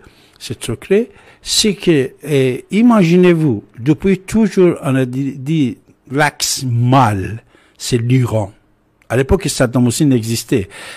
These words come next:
À l'époque, Saddam Hussein était ami avec le monde entier. À l'époque, Saddam Hussein, euh, le monde entier, il lui donnait les meilleurs armements contre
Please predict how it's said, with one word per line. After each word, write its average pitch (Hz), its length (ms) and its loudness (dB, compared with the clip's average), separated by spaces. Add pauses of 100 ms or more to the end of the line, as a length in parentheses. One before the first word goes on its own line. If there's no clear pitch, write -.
(140)
À 131 80 -2
l'époque, 139 420 -2
Saddam 123 400 -2
Hussein 160 260 0
était 143 220 -2
ami 143 340 0
avec 123 320 -2
le 120 160 0
monde 156 300 0
entier. 127 320 -2
À 117 80 -2
l'époque, 120 400 -6
Saddam 120 480 -6
Hussein, 175 360 -2 (580)
euh, 110 1000 -6
le 135 120 4
monde 185 400 4
entier, 147 800 2 (360)
il 127 180 -2
lui 127 120 2
donnait 131 320 2
les 110 480 -2
meilleurs 170 460 6
armements 123 600 2
contre 165 560 0